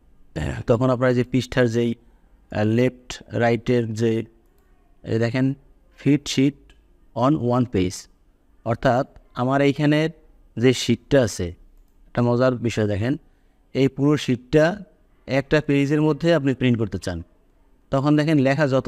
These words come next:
ছোটোই হোক উনি কিন্তু প্রিন্ট করে ঠিকই দিয়ে দিবে। কন্ট্রোল পি দেন, তারপর দেখেন এই যে দেখেন পুরো শিটটা আমার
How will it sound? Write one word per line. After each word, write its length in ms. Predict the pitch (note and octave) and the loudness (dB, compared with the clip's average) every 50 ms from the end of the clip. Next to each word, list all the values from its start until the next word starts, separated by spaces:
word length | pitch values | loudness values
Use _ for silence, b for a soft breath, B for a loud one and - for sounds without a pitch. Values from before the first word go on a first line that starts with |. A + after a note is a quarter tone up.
| D3 - | -2 -2
ছোটোই 260 | - D3 C#3 D3 D3 D3 D#3+ | 0 0 2 2 0 0 0
হোক 100 | E3+ E3 C#3+ | -2 0 0
উনি 100 | C3 C3 A#2+ B2+ | 0 2 2 2
কিন্তু 140 | B2+ C3 B2+ - | 0 0 0 0
প্রিন্ট 180 | C3 B2+ B2+ B2+ - | 0 0 0 2 2
করে 120 | C#3+ C#3+ C#3 | 0 0 0
ঠিকই 200 | - B2 A#2+ A2 G2 G2+ | -2 0 0 2 2 2
দিয়ে 120 | G2+ F#2+ F#2+ | 2 2 0
দিবে। 180 | F2+ F2 F2 - - _ _ _ _ _ _ _ _ - | 0 -2 -4 -6 -8 _ _ _ _ _ _ _ _ -2
কন্ট্রোল 280 | A#2 A#2+ A#2 C3 B2 A#2 - | 0 2 2 2 0 0 0
পি 100 | C3 C3 B2+ C#3 | -2 0 2 4
দেন, 140 | D3 D#3+ F#3+ G#3 - _ _ _ _ _ _ _ _ _ | 4 4 2 0 -2 _ _ _ _ _ _ _ _ _
তারপর 220 | - A#2 A#2 A#2+ B2+ B2 B2 | -2 0 0 0 0 0 0
দেখেন 160 | B2+ C#3 C3+ B2 A#2+ | 0 0 2 0 0
এই 60 | A#2 A2+ | 0 0
যে 60 | G#2+ G#2+ | -2 -2
দেখেন 160 | G2+ G#2 G2 - - | 0 -2 -2 -4 -4
পুরো 180 | A2+ A#2 B2+ C3 A#2+ - | -2 0 0 0 0 0
শিটটা 320 | - A2+ - - - C#3 C3 | -2 -2 -2 0 0 0 0
আমার 120 | B2 A#2+ | 2 0